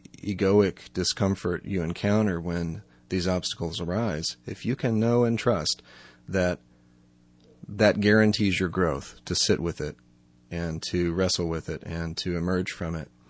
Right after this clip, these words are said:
um, you can find some degree of comfort in that and know that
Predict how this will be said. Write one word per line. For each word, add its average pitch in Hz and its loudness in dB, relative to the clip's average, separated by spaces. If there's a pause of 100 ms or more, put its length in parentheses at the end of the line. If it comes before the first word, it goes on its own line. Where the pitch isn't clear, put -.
(640)
um, 80 -8 (460)
you 101 0
can 98 2
find 92 0 (140)
some 104 2
degree 92 2
of 87 -2
comfort 87 -2
in 80 -4
that 76 -6 (1800)
and 85 -4 (400)
know 98 4
that 87 0